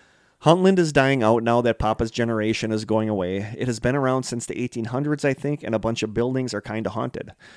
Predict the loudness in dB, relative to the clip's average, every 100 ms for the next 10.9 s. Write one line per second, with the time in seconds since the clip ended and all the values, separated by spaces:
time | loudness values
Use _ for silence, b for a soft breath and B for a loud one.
0 | b -8 -2 0 0 0 0 0 -4 0
1 | -2 -2 -6 -6 -6 -2 -2 -2 -6 -10
2 | -12 -10 -6 -2 -2 -2 -2 0 0 0
3 | 0 -2 -4 -6 -4 -2 -2 -2 -2 -2
4 | -4 -16 b b b b b _ 0 2
5 | 2 -2 0 2 2 -2 -4 -4 -2 0
6 | 2 2 2 -2 0 0 0 -2 -4 -2
7 | -2 -2 -2 -2 -2 -4 -2 -2 0 -2
8 | -2 -6 -4 -4 -4 -6 -4 -4 -2 -2
9 | -2 -6 -6 -4 -4 -4 -4 0 0 0
10 | -4 -2 -2 -2 -4 -4 -6 -12